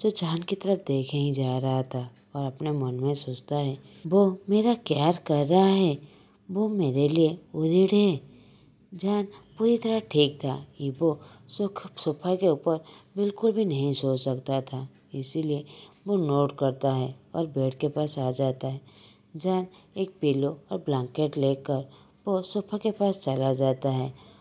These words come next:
और वो बहुत ज़्यादा टायर्ड था, इसीलिए वो वहाँ पर लेटते ही उसे नींद आ जाता है। जान को जो गहरी नींद में सोया हुआ था, मगर वो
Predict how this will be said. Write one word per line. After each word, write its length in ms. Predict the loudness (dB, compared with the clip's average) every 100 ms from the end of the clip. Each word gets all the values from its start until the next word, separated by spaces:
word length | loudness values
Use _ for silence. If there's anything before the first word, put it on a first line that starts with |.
| -20 -8
और 240 | -6 -6 -10 -20 -10
वो 120 | -6
बहुत 380 | -4 -4 0 0
ज़्यादा 200 | 2 2
टायर्ड 440 | 2 2 4 4 2
था, 260 | -6 -8 -12
इसीलिए 540 | -10 -8 -6 -4 -4 -6 -16 -20 -20 -8
वो 260 | -2 -2 -4 -6
वहाँ 200 | -2 -2
पर 260 | 0 -2 -2 -20 -12
लेटते 440 | -2 -2 -2 0 0
ही 240 | 2 -2 -10 -10
उसे 180 | -2 0
नींद 340 | 0 0 2
आ 160 | 2 2
जाता 400 | 2 2 0 -2
है। 320 | -4 -8 -10 -14 -6
जान 400 | 0 0 0 -4 -6
को 60 |
जो 160 | -2 -2
गहरी 420 | 0 0 2 2
नींद 260 | 4 2 2
में 140 | -2
सोया 340 | -2 -4 -2
हुआ 260 | 0 0 0
था, 260 | -2 -8 -10 -12
मगर 400 | -8 -6 -4 -4 -6 -20 -20 _ -8
वो 120 | -8